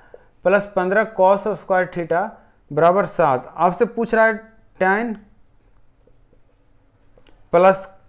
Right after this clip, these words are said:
cos plus sec, इसकी वैल्यू पूछ रहा है। तो जल्दी से इसे सॉल्व करके हम निकालेंगे किसका रिजल्ट?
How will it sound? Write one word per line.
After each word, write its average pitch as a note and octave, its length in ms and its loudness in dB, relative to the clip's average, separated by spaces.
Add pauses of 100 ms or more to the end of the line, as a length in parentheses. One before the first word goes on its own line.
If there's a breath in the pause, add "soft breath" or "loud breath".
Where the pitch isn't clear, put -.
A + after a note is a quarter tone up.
(400)
cos G3 320 4 (440)
plus F#3+ 240 0 (180)
sec, D#3 260 -4
इसकी E3+ 260 -8
वैल्यू F3+ 220 0
पूछ D3+ 220 -12
रहा B2 140 -4
है। A#2+ 180 -10 (360 loud breath)
तो D#3+ 60 -4
जल्दी F#3+ 260 0
से A3+ 140 -6
इसे G3+ 140 -6
सॉल्व G#3+ 200 -2
करके G#3 240 -2
हम G#3 60 -4
निकालेंगे G#3 460 -2
किसका G#3 280 -4
रिजल्ट? B3 300 0